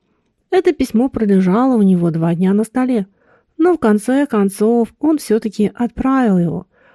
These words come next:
хотя был уверен, что она не придёт и не ответит. И когда он думал о ней, он опять чувствовал неприязнь, почти злобу. Но она ответила и пришла.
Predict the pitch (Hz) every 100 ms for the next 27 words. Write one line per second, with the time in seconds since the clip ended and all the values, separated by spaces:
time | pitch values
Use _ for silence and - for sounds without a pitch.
0 | _ _ - 254 370 320 302 269 202 185
1 | 269 285 254 247 - 202 - 294 269 208
2 | 196 185 175 160 202 233 - - 269 214
3 | 170 160 156 202 - _ _ _ _ _
4 | _ - 214 277 302 359 339 214 190 302
5 | 320 277 269 247 247 233 - - 254 190
6 | 175 202 254 247 - 233 277 285 254 240
7 | 220 - 208 196 185 175 196 220 190 170
8 | 180 _ _ _ - - - 320 277 -
9 | 202 214 226 185 151 185 _ _ _ _
10 | _ - 196 269 403 392 330 320 302 285
11 | 285 _ - 269 254 - 170